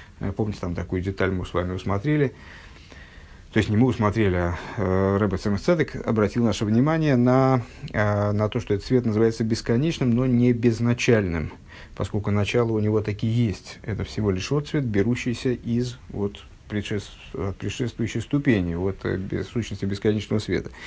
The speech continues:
Так вот, э, он таки бесконечен, но он не сущность.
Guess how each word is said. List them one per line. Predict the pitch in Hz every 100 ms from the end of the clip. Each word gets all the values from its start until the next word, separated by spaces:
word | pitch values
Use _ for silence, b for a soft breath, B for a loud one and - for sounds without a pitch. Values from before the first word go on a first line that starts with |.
| B B B -
Так | 117 -
вот, | 139 139 135
э, | 123 120
он | - 160 160 123
таки | - 123 135
бесконечен, | 117 113 - 120 110 101 - 139 156 143 117
но | 117 123 -
он | 147 160 170 117
не | 120 131 139 135
сущность. | - - 135 - 95 - -